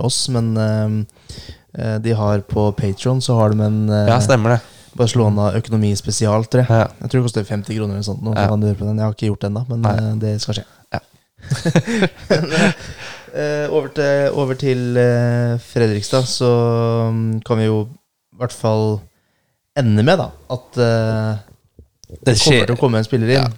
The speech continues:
Speaker 2: det skjer noe i sommer, og så er det jo det overgangsvinduet åpner første august.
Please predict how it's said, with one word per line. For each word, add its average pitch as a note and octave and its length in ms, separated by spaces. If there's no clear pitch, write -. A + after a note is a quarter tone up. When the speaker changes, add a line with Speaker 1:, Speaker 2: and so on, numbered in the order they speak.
Speaker 2:
det A#2+ 120
skjer A2+ 220
noe B2+ 140
i A2+ 40
sommer, A2+ 380
og A2+ 80
så B2+ 100
er G2 140
det G#2+ 60
jo A2 80
det G2+ 260
overgangsvinduet G2+ 680
åpner G2 340
første G#2+ 240
august. B2+ 320